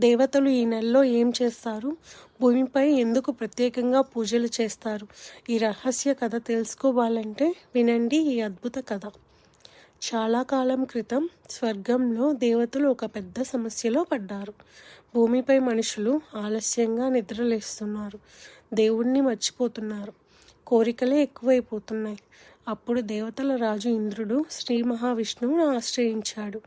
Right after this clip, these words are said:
"ప్రభు, మనుషులకు మళ్ళీ భక్తి నేర్పించాలి,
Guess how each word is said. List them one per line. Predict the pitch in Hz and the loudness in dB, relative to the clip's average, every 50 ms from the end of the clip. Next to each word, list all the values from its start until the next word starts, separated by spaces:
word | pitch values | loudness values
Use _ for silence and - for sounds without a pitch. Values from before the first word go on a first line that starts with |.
| _ - - - - - _ _ - | _ -20 -20 -20 -20 -20 _ _ -4
"ప్రభు, | 233 226 202 180 226 233 254 302 - _ _ _ _ _ - - - | -2 -2 -2 -2 -2 0 0 -2 -4 _ _ _ _ _ -14 -8 -6
మనుషులకు | 240 226 220 226 - - 262 262 254 - 262 | -4 -2 -2 -2 -2 -2 -2 -2 0 0 0
మళ్ళీ | 247 233 220 214 214 254 | 0 0 0 0 -2 -2
భక్తి | 247 226 233 214 - - 262 | -2 -4 -6 -8 -4 -2 0
నేర్పించాలి, | 254 240 220 - - 233 226 220 - - - 208 208 202 202 | 0 0 0 -2 -4 -6 -6 -6 -6 -6 -8 -8 -10 -10 -14